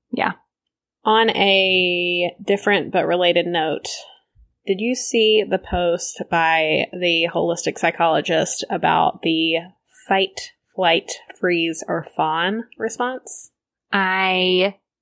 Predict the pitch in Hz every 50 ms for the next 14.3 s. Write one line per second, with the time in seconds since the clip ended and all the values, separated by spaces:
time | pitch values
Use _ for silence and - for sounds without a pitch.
0 | _ - 208 185 180 - 240 277 285 214 160 156 180 196 - 185 170 185 151 -
1 | 185 180 - - 190 190 190 190 190 190 - - - 190 175 160 143 143 143 -
2 | - 190 - - 165 156 - - - - 147 143 151 175 185 - 214 208 - -
3 | 226 226 226 226 226 - - 202 262 277 302 311 302 269 214 196 180 175 175 180
4 | 190 - - 180 170 165 160 156 156 160 156 170 185 190 _ _ _ _ _ -
5 | - 170 - - 185 - 220 220 - 381 427 427 254 170 156 170 180 180 - -
6 | 202 214 226 240 240 - 240 240 226 - - 254 285 359 381 370 440 466 403 311
7 | - 262 277 294 330 320 226 170 - - 85 190 190 _ _ _ _ _ _ -
8 | - 262 339 - 415 403 - 427 392 - 269 294 381 415 415 392 370 - - 392
9 | 403 403 330 214 185 180 170 170 - - 175 - - 208 247 - 262 254 - -
10 | - - - 254 262 294 302 302 285 247 214 196 196 - - 254 339 302 185 -
11 | - - - - - - - - - - - _ _ _ _ _ _ _ _ _
12 | _ - - 180 165 - - - 175 151 147 147 - - - _ _ _ _ _
13 | _ _ - 208 208 196 202 202 202 202 - 175 - 202 185 165 156 165 - 196
14 | 185 175 170 170 180 -